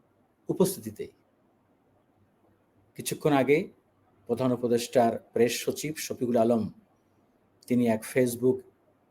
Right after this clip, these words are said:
স্ট্যাটাস দিয়ে বলেছেন যে পাঁচই আগস্ট বিকালে জুলাই ঘোষণাপত্র সরকার ঘোষণা করবে। এটি অবশ্য একটি ভালো সংবাদ, আশার সংবাদ।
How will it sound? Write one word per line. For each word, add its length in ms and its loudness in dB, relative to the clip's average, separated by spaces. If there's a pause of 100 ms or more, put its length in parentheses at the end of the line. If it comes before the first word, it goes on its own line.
(380)
স্ট্যাটাস 500 2
দিয়ে 180 2
বলেছেন 540 -2 (460)
যে 300 2 (120)
পাঁচই 340 4
আগস্ট 460 0 (240)
বিকালে 500 6 (540)
জুলাই 480 10 (300)
ঘোষণাপত্র 760 -2 (420)
সরকার 500 -2 (800)
ঘোষণা 400 -4
করবে। 320 -14 (1120)
এটি 160 -2
অবশ্য 380 0
একটি 420 -4 (1400)
ভালো 240 0
সংবাদ, 480 0 (640)
আশার 320 -4
সংবাদ। 560 -10